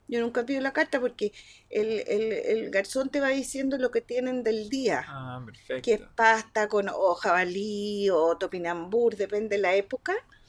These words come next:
Speaker 1: No, pero yo voy a ver cómo lo veo, porque uno siempre como es un tema que te entretiene, estás leyendo, estás viendo todo, y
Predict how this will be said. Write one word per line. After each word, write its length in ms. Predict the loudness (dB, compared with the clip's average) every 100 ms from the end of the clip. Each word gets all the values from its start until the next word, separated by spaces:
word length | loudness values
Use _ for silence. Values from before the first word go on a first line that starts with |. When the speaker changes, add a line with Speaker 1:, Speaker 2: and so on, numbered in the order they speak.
| -20 -18 -16 -16 -18 -6
Speaker 1:
No, 300 | -2 -2 -4 -14 -20 _ _ _ 4
pero 460 | 6 8 6 6
yo 300 | 4 2 2
voy 240 | 6 10 10 8 0 -20 _
a 80 | 2
ver 160 | 2 2
cómo 200 | 0 2
lo 160 | 4
veo, 280 | 6 8 6
porque 240 | 2 -2 -2
uno 180 | -2
siempre 260 | 0 0 0
como 360 | 0 2 2 0
es 120 | -2
un 140 | -2
tema 180 | -2 0
que 120 | 0
te 80 | 0
entretiene, 500 | -2 -6 -2 -2 -2
estás 260 | -4 -6 -2
leyendo, 560 | -4 0 2 2 0
estás 320 | -4 -4 -8 -6
viendo 600 | -2 0 0 -2 -4 -4
todo, 400 | 0 2 2 -2 -10 _ -2
y 380 | 4 8 6